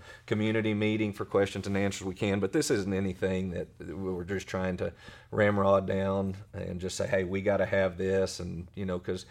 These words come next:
you know, maybe it's not the right fit. It was visited at Hennessy a few years ago, and then, like I said, during the interview process, and, uh, people asked if we could,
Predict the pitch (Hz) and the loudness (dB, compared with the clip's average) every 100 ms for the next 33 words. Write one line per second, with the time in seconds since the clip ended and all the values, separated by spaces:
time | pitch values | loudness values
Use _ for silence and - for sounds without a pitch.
0 | - - - 120 110 113 113 110 107 101 | -18 -20 -2 4 6 8 8 6 6 2
1 | 104 98 98 - 98 92 - 95 87 87 | 4 4 4 0 0 0 -4 -6 -6 -2
2 | 98 101 98 95 90 98 95 107 95 101 | 2 2 0 -2 0 -2 0 0 0 0
3 | 98 98 98 95 92 101 123 95 95 92 | 0 0 0 0 2 2 0 -2 -2 -4
4 | 98 87 - 87 92 92 95 92 95 - | -6 -6 -4 -2 -2 -2 -4 -4 -6 -4
5 | 95 92 95 98 98 - - - - - | -4 -2 0 2 0 -4 -10 -16 -20 -20
6 | - - - 104 - 107 104 107 98 101 | -20 -12 -6 -2 -2 -2 0 2 4 4
7 | 95 - 92 95 92 | 0 -4 -4 -4 -4